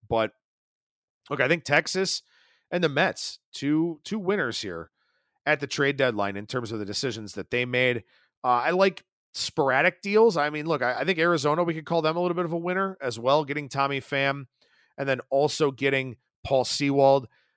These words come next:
Should they have gotten a starting pitcher? Yeah, they probably should have. And that'll be something that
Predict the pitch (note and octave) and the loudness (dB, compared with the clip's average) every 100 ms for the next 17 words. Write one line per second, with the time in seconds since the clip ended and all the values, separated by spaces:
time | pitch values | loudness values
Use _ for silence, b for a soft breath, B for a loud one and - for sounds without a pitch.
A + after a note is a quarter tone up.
0 | _ - F#3+ F3 F3 D#3 F3 D#3 D3 - | _ -2 0 4 4 6 4 4 0 4
1 | D#3+ C#3 D3+ D3+ E3 D3+ - _ _ _ | 4 4 0 0 0 -2 -4 _ _ _
2 | _ _ A2 A2+ D#3 D#3+ D#3 D3+ C3 _ | _ _ -20 -6 2 6 6 2 -2 _
3 | - D#3 D3+ D3 D3+ D3+ C#3+ - A2 G#2+ | -4 -4 0 0 0 -2 -4 -4 -4 -4
4 | G#2 - A#2 A2+ B2 B2+ C3 D3 C3 C#3 | -6 -10 -10 -4 -2 -2 -4 -4 -6 -6
5 | C#3 C#3 | -2 -2